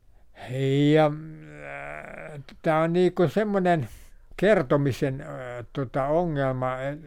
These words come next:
et mä en tiedä, to-, yleisesti ottaen se ei varmaan koskaan onnistu, <clears throat> mutta aina varmaan on joku ihminen, joka kokee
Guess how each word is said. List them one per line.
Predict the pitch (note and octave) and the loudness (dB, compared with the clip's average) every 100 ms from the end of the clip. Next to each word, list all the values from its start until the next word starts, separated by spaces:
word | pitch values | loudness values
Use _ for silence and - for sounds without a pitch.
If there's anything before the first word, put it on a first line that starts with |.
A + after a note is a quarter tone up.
| C#3+ D3+ | -16 -10
et | C#3+ B2+ | -10 -8
mä | C#3 C#3+ | -4 -4
en | B2+ | -2
tiedä, | D3+ C#3 C3+ D3 _ _ - _ - - | -2 0 -2 -6 _ _ -20 _ -20 -6
to-, | C#3 E3+ | 0 4
yleisesti | G#3+ G#3 D#3 D3+ - D3+ | 6 6 6 0 0 2
ottaen | D#3+ D#3+ - C#3+ C3 | 2 0 -2 0 0
se | D3 | 0
ei | C#3 | 2
varmaan | C#3+ C#3 C3+ B2 | 0 0 -2 0
koskaan | F3 F3 - C3+ A#2 | 0 0 -2 -6 -4
onnistu, | D3 G3+ F3+ D#3 - - E3+ - C3+ - | -2 0 0 -2 -2 -4 -2 -4 -6 -10
<clears throat> | - - - - | -20 -20 -20 -6
mutta | C#3+ C#3 F#3+ | -4 0 2
aina | B3 G#3+ F3 | 4 4 6
varmaan | F#3 F3 D#3+ D#3+ | 6 6 4 4
on | D#3 D3+ | 2 2
joku | F#3 G#3 E3+ | 2 2 0
ihminen, | C3+ B2+ G2 G#2 G#2 A#2 A#2 - - - - - - - - - | 0 0 -4 -10 -12 -16 -18 -20 -20 -20 -20 -20 -20 -20 -14 -6
joka | C3 C3+ | -4 -4
kokee | A2+ E3 E3 D3+ C3 A2+ | 0 0 0 -2 -2 -4